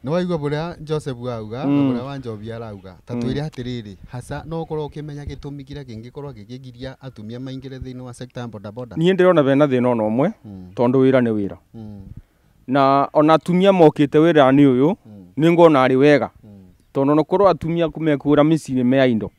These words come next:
Speaker 1: Mm.
Speaker 2: Kũu ndĩngiuga atumia nĩ meumĩrie.
Speaker 1: Mm.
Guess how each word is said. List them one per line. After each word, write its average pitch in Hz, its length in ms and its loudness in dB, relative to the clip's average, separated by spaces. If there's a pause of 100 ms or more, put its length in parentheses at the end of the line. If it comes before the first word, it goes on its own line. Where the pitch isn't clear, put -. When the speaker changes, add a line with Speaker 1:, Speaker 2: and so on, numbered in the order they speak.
Speaker 1:
Mm. 104 280 -20
Speaker 2:
Kũu 202 120 4
ndĩngiuga 185 500 6
atumia 160 460 2
nĩ 170 100 2
meumĩrie. 143 640 4 (140)
Speaker 1:
Mm. 107 240 -18